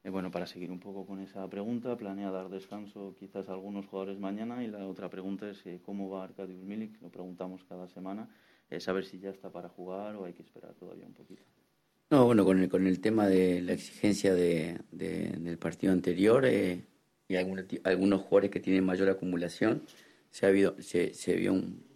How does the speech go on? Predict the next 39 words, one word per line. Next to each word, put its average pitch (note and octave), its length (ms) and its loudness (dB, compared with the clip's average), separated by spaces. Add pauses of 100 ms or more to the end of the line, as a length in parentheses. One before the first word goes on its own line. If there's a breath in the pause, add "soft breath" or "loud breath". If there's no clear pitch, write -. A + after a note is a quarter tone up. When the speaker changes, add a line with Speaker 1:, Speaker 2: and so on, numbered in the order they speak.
(580 soft breath)
Speaker 2:
a - 80 -10
través G2 240 6
de G2+ 60 8
los F#2 160 2
datos G#2 200 2
un F#2 80 2
desgaste F2+ 400 2
físico - 600 -2 (420 soft breath)
en, E2 400 -6 (280)
en D#2+ 580 -12 (540)
en F#2 100 2
el F#2 100 2
correr G2 320 4
del F2+ 200 4
tiempo F#2 400 0
del E2+ 100 2
partido F2 320 0
anterior. F#2 540 4 (320 loud breath)
Eso - 180 0
nos F#2 140 4
genera G2 260 4
una F#2+ 140 2
tensión A#2 420 2
y A#2 60 2
nos G2+ 140 2
genera F#2+ 320 4
que F2+ 120 2
hay F#2+ 120 6
una F#2 220 2
po-, F2+ 160 -4 (100)
haya G2 280 2
posibilidades F#2+ 800 4 (440 soft breath)
inclusive F#2+ 560 4
de, F2 320 4
de F2 140 -2
algún F2 220 2
tipo F2+ 280 2
de E2 60 4
lesión. A#2 480 2